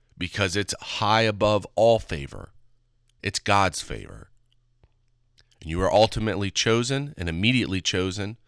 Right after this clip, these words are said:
and summoned to live in that favor. And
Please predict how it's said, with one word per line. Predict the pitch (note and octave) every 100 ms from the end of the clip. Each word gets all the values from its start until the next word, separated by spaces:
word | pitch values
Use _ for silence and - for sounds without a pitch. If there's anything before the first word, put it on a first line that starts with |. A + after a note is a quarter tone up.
| _ _ _ -
and | D2+
summoned | C#2+ - A2 F#2 D#2+ E2+ - - -
to | -
live | G2 A2 A#2 -
in | B2 A2
that | E2 -
favor. | - C#2+ - - - _ _ _ _ _ _ _ _ _ _ _ _ _ _ _ _ _ _ _ _ _ _ _ _
And | -